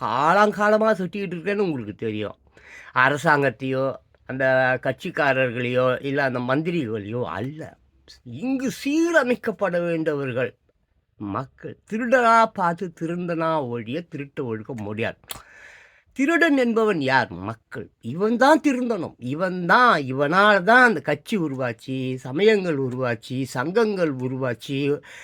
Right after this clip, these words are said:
ச-, அப்புறம் வழிபாடு தலங்கள் உருவாச்சு. ஆங்க இங்க டேஞ்சரஸ் ஃபெலோ, சாத்தான், மிகப்பெரிய சாத்தான் இவன் தான். இவன் தான் சீர் அமைக்கப்பட வேண்டும்.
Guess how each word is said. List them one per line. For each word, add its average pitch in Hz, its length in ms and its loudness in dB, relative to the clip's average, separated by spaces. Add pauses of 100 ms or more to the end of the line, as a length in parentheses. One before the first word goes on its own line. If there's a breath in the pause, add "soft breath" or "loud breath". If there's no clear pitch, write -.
(160 loud breath)
ச-, 131 240 4
அப்புறம் 123 300 0
வழிபாடு 175 560 4
தலங்கள் 156 460 -4
உருவாச்சு. 135 560 -8
ஆங்க 226 400 2
இங்க 185 240 -2
டேஞ்சரஸ் 254 880 0
ஃபெலோ, 190 280 -4 (260)
சாத்தான், 175 580 -6 (120)
மிகப்பெரிய 208 760 -2 (120)
சாத்தான் 135 500 -8 (420 soft breath)
இவன் 127 400 -4
தான். 95 180 -10 (260 loud breath)
இவன் 262 420 4
தான் 247 220 4
சீர் 247 480 2
அமைக்கப்பட 160 840 -4
வேண்டும். 175 340 -2